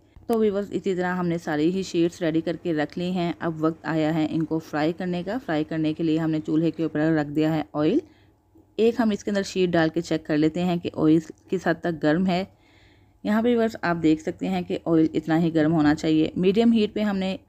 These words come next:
ऑयल को गर्म किया है और हीट हमने मीडियम ही रखनी है, यानी कि फ्लेम हमने मीडियम टू लो रखना है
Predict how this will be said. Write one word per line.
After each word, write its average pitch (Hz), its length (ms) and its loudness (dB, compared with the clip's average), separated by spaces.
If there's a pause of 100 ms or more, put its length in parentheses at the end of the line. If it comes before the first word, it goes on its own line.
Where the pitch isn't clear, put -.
ऑयल 156 180 2
को 165 160 -2
गर्म 151 300 0
किया 170 240 0
है 180 180 0
और 165 220 -2 (200)
हीट 160 260 2
हमने 175 240 0
मीडियम 156 340 2
ही 165 120 4
रखनी 156 280 0
है, 160 100 0
यानी 160 200 2
कि 180 100 -4
फ्लेम 170 280 -4
हमने 175 200 0
मीडियम 165 320 0
टू 170 120 0
लो 156 160 4
रखना 165 240 -2
है 208 160 -2